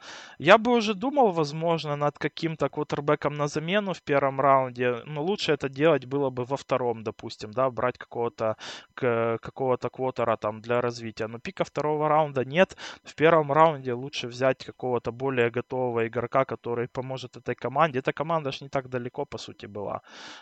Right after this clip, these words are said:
от, э, ну, от того, чтобы выйти в Супербол. С такой игрой обороны, с такой, э, с неплохой линией, с выносом доминирующим п-,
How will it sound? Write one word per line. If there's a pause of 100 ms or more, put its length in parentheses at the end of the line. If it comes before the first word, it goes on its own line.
от,
э,
ну,
от
того,
чтобы
выйти
в
Супербол.
С
такой
игрой
обороны,
с
такой, (460)
э,
с
неплохой
линией,
с
выносом
доминирующим
п-,